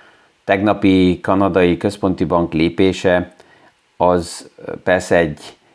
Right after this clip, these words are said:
egy mumust tett a tőkepiaci szereplők fejébe, mert két hónap szünetelés után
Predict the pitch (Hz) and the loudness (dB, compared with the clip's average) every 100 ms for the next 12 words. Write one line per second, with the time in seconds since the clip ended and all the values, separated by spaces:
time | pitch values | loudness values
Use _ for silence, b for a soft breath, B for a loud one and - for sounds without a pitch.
0 | b b _ - 87 101 110 104 95 - | b b _ -6 0 2 4 4 2 -4
1 | - - - _ 156 - - 95 98 - | -14 -20 -20 _ -20 -10 -2 -2 -2 0
2 | 92 90 - 95 101 95 98 92 - - | 2 2 0 -2 -2 -2 0 0 0 -4
3 | 95 90 - 95 90 - 98 101 104 101 | 0 0 0 -2 -2 0 2 4 2 0
4 | 98 92 92 90 - 104 101 - 98 92 | 2 2 2 -2 -4 -4 -2 -2 0 2
5 | 87 - - - 98 90 - 85 82 - | 2 0 -16 -6 -2 0 0 0 -2 -4
6 | - 82 80 95 101 | -6 -2 0 -2 -6